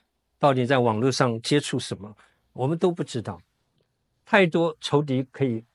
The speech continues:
进出的管道。一个没有城墙的人生，是一个仇敌可以自由进出破坏的人生。一个没有城墙的家庭，是一个仇敌可以自由进出破坏的家庭。同样的，一个没有城墙的教会，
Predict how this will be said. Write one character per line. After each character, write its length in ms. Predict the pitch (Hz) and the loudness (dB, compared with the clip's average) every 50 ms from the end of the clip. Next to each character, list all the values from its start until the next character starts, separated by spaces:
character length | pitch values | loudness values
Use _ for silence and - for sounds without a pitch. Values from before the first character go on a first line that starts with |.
| _ _ _ _ _ _ | _ _ _ _ _ _
进 220 | _ - 196 143 | _ 0 0 0
出 180 | 123 - - 139 | 0 -2 -4 -2
的 140 | 127 123 110 | 0 0 -2
管 260 | - - 104 80 90 | -2 -4 -6 -6 -2
道。 240 | - 139 110 90 95 _ _ _ _ _ _ _ _ _ _ _ | 0 0 0 0 -6 _ _ _ _ _ _ _ _ _ _ _
一 140 | _ - 190 | _ 2 4
个 100 | 175 185 | 6 6
没 140 | 175 175 185 | 6 8 8
有 120 | 180 151 | 6 6
城 280 | 135 - - - 139 156 | 4 2 0 0 2 0
墙 220 | 160 - 127 123 | 2 2 2 2
的 100 | 123 131 | 4 2
人 340 | 127 127 120 123 123 117 123 | 0 0 0 0 2 2 2
生， 300 | - - - 143 143 147 - | 0 0 0 0 0 -2 -8
是 220 | - - - 156 | -8 -2 0 0
一 80 | 139 135 | 0 2
个 120 | 131 131 | 0 -2
仇 240 | 127 - - 131 139 | -4 -2 -2 -2 -2
敌 200 | 139 127 117 120 | 0 -2 -4 -4
可 140 | 117 - 131 | -2 -2 -2
以 80 | 117 | -2
自 280 | 117 113 - - 156 139 | -2 -6 -6 -4 -4 -2
由 280 | 117 110 104 101 110 | -2 -2 -2 -4 -6
进 260 | 127 - - 156 127 120 | -8 -4 -2 0 0 0
出 340 | - - - 123 123 123 - _ _ | -2 -2 -4 -4 -4 -4 -8 _ _
破 200 | - - 139 113 | 4 4 4 6
坏 160 | - - 110 | 4 0 0
的 140 | 95 104 101 | 0 -2 -6
人 160 | 95 95 95 | -6 -8 -8
生。 240 | 98 - - 95 104 _ - - - - - - - _ _ _ _ | -8 -8 -10 -10 -12 _ -20 -20 -20 -20 -20 -20 -20 _ _ _ _
一 180 | - 170 208 | 4 4 6
个 120 | 190 190 175 | 6 8 6
没 120 | 170 180 | 6 6
有 100 | 170 151 | 6 6
城 260 | 143 - - 147 139 | 4 4 2 2 2
墙 220 | 165 - 139 123 123 | 4 2 2 2 2
的 100 | 127 127 | 0 0
家 260 | - - 175 151 151 | 2 4 4 4 4
庭， 280 | - - - 101 95 113 _ _ _ _ _ _ _ _ | 4 0 -8 -8 -10 -14 _ _ _ _ _ _ _ _
是 220 | - - - 151 | -6 0 2 2
一 80 | 147 135 | 4 4
个 100 | 139 135 | 2 0
仇 240 | - - 139 143 | 2 2 0 0
敌 180 | 151 147 135 135 | 2 2 0 0
可 140 | 131 - 139 | 2 2 0
以 80 | 123 | 0
自 280 | 123 127 - - - 156 | 0 -2 -4 -2 0 0
由 240 | 131 113 110 101 113 | 2 2 0 -2 -4
进 260 | 113 - - 131 117 | -4 -4 -2 -2 -2
出 340 | 110 - - 123 113 120 117 - _ _ _ _ | -2 -4 -4 -2 -2 -2 -4 -8 _ _ _ _
破 180 | - - 135 | -2 -2 -2
坏 180 | 107 - 127 107 | 0 -2 -6 -6
的 120 | 98 101 | -6 -10
家 220 | 98 - 123 107 107 | -10 -8 -8 -8 -8
庭。 200 | - - 98 107 _ - - - _ _ _ _ _ _ _ _ | -10 -14 -20 -20 _ -20 -20 -20 _ _ _ _ _ _ _ _
同 120 | 147 147 | 2 4
样 140 | 165 180 170 | 6 6 6
的， 100 | 160 151 | 6 4
一 140 | 143 160 156 | 2 2 2
个 100 | 151 147 | 2 2
没 180 | 143 143 151 151 | 4 4 4 4
有 200 | 139 123 117 117 _ | 4 2 0 -2 _
城 260 | - - - 120 131 | -6 -2 0 0 0
墙 200 | 127 - 117 104 | 0 -2 -4 -2
的 100 | 104 110 | -4 -4
教 240 | 107 - 160 123 104 | -2 -2 -2 -2 -2
会， 260 | 95 - - 101 | -4 -6 -8 -10